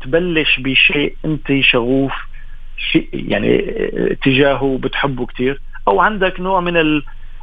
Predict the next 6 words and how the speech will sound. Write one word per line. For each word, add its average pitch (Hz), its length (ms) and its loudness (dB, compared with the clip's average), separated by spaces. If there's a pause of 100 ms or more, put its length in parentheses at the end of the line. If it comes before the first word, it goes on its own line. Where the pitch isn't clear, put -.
(120)
آه، 78 260 -2
الاهتمام 147 640 2
أو 143 180 2
الإكسبرتيز - 600 0 (160)
فيه 120 80 -4 (380)
بالعموم. 135 420 2